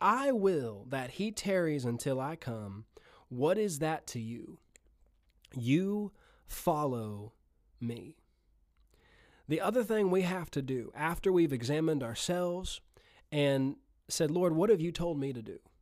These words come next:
What have you dealt with me about doing? How can I keep my heart and my conscience clear before you?" After we've done that, the next thing we have to do is get our eyes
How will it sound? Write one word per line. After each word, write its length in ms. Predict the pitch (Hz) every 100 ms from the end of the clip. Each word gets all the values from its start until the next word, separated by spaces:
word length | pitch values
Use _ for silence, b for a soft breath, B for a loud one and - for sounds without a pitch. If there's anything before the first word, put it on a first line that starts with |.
| _ _ _
What 220 | - 160 233
have 120 | 180
you 220 | 175 190
dealt 240 | 156 151
with 160 | 143 113
me 220 | 123 139
about 320 | 131 113 -
doing? 240 | 113 107 107
How 380 | - 196 214 - -
can 140 | 156
I 200 | 156 156
keep 260 | 156 - 123
my 200 | 127 143
heart 320 | 135 139 131
and 80 | 120
my 200 | 120 139
conscience 520 | - 135 117 - 113
clear 220 | - 117
before 320 | 107 104 143 131
you?" 180 | 113 - B B _
After 400 | 156 190 - 220
we've 240 | 220 202
done 280 | 196 202 185
that, 340 | 98 - _ - b b b b b -
the 140 | 127
next 380 | 135 180 - -
thing 260 | 175 143
we 120 | 131 151
have 240 | 160 156
to 120 | -
do 420 | 147 127 120 113 113 b b
is 220 | - 110 123
get 260 | 131 139 -
our 220 | 131 151
eyes 500 | 170 131 110 107 104